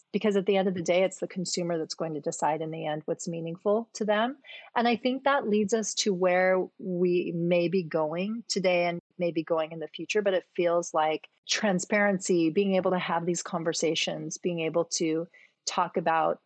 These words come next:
your claims, being able to talk about sustainability. And I think that's another word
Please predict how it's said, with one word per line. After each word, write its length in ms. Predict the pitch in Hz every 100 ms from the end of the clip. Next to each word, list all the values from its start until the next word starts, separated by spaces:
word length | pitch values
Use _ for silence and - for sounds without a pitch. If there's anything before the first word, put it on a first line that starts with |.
| -
your 260 | 185 165
claims, 640 | 156 - 185 165 165 165 -
being 220 | 185 170
able 300 | 170 170 165
to 500 | - - 165 165 165 - - - -
talk 300 | - - 208
about 180 | 220 226
sustainability. 800 | - 190 190 175 165 175 196 156
And 80 | 165
I 120 | 175
think 160 | 214 196
that's 180 | 202 185
another 380 | 165 170 214
word 300 | 165 156 156